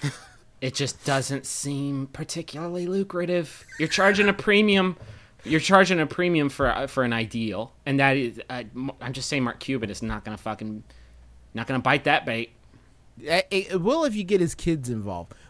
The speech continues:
Speaker 1: Mark Cuban will always invest if
Speaker 2: Okay.
Speaker 1: you, if the product involves his kids. I saw him give a woman, uh, an eighteen-year-old girl, uh, an eighteen-year-old girl, five, well, I guess eighteen-year-old woman, technically,
Speaker 2: Mm-hmm.
Speaker 1: adult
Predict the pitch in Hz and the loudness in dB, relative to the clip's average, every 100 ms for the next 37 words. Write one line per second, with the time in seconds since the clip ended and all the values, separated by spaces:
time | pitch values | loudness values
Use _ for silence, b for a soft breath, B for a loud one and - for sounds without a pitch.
0 | B 214 311 - 285 277 226 165 - 175 | B 0 0 0 0 2 2 2 0 2
1 | 214 262 220 202 156 180 107 - - - | 2 2 0 0 0 0 0 -4 -12 -16
2 | b b b 104 156 147 185 180 - 160 | b b b -2 -2 0 0 -2 -2 -4
3 | 147 160 139 - - 202 196 185 - _ | 0 0 0 -4 2 6 6 4 -2 _
4 | _ - 165 139 156 160 143 139 - 151 | _ -4 -2 2 4 4 2 -4 -4 -2
5 | 113 - - 202 - 277 240 214 185 175 | -2 -4 2 2 4 4 4 4 2 2
6 | 160 165 160 147 131 b b b - 147 | 2 0 -2 -6 -8 b b b -2 0
7 | 165 160 175 185 - 247 226 214 180 151 | 0 -2 -2 -4 -2 0 4 6 4 4
8 | 190 170 - - 147 143 - 202 233 226 | 4 4 -2 -4 2 2 2 -2 0 2
9 | 208 185 175 135 175 190 156 - - 160 | 2 0 -4 0 4 4 4 0 2 2
10 | - 165 165 165 - 165 - 147 135 143 | 2 -4 -6 -8 -8 -4 2 2 4 2
11 | 120 147 - - 123 127 131 - 123 139 | 2 -2 -4 -2 -2 -2 -2 -2 0 2
12 | 151 | 2